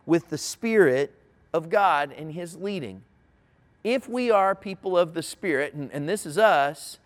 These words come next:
then what does that mean if we're gonna keep in step with the Spirit? Well, we'll know if we are or not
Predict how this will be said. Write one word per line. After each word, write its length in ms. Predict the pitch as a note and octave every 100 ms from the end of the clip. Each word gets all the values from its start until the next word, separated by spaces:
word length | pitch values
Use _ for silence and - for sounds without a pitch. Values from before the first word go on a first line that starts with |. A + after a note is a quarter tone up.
| _ _ _
then 240 | E3 G#3+ G#3
what 180 | A3+ C4
does 180 | C4+ G#3+
that 240 | G#3+ E3
mean 380 | F3 G#3 F#3 F3
if 100 | D#3
we're 120 | F3
gonna 180 | F#3 F#3
keep 340 | - D#3 -
in 120 | F3
step 440 | D3+ - A3 G#3+ D3+
with 180 | C3 -
the 80 | C#3+
Spirit? 500 | - - A#3 G#2+ -
Well, 260 | D3 F3 D#3 _ _
we'll 240 | D#3+ G3+ G3
know 400 | F#3 A3+ B3 B3+
if 180 | A3 -
we 220 | G#3 G3+ -
are 400 | F3+ G3 G3 F#3
or 220 | E3+ D#3+
not 500 | F3 F3 C3+ B2